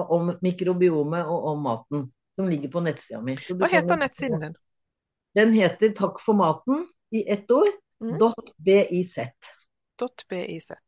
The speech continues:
Speaker 2: ok.
Speaker 1: Så hvis du skriver W W W foran, da, det er jo vanlig, ikke sant? Så er det
Speaker 2: Ja.
Speaker 1: takk for maten dot biz.
Speaker 2: Ja.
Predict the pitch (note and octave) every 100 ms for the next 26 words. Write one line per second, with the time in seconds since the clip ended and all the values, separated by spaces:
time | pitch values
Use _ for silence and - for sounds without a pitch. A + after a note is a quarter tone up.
0 | - F3+ - - G3 F#3+ G3 - G3 F#3+
1 | F#3 F#3+ F3 F3 E3+ E3+ E3+ D#3 D#3+ F#3
2 | F3+ D3 D#3 D3+ D3 C3 A#2+ C3 C#3 -
3 | G3 G#3+ G3+ F3 G3+ F3 - E3+ - -
4 | D#3 D3 C#3 B2 C3+ C3+ B2+ B2+ - _
5 | _ - F#3